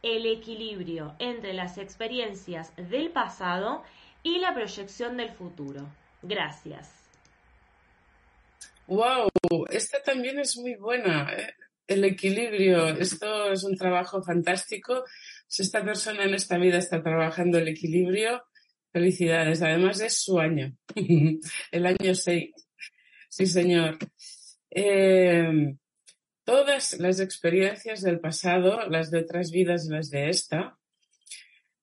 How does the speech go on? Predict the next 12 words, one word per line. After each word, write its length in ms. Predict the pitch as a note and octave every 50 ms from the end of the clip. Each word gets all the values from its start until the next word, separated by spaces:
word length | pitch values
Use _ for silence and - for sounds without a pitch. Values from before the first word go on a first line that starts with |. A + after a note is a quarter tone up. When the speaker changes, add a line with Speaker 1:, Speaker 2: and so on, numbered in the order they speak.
| _ _ _
Speaker 2:
es 580 | - G#3 A#3+ C4+ C#4+ C#4+ - - - - - _ G#3+ G#3+
lo 100 | G3+ G3+
que 160 | - G#3+ F#3+
conforman 840 | - F#3+ F#3+ F#3+ F#3+ - - G3+ G#3 G#3+ G#3+ A3+ A3+ A#3+ B3 A#3 -
tu 140 | - G3+ A3
identidad 640 | G#3+ G3+ F#3+ F#3 F3+ F3 F3+ F#3 E3+ F3 F#3 F#3 F#3+
actual 560 | F#3 - _ - D#3 C#3+ B2 A#2+ A#2+ B2 - _ _ _ _ _ _ _
y 140 | D3+ E3 D#3
tu 180 | - E3 E3
presente 720 | - D#3 E3 E3 - - F#3 G3 G3 G3 F#3 - C#3 C3
actual. 580 | B2 B2 - _ - B2 B2 B2 B2 - - - _ _ _ _ _ _ - - - - - - - - - - - _
Entonces, 880 | - E3+ E3+ G3+ G3+ G3 F3+ - - D3 C#3 C#3 - - - - - _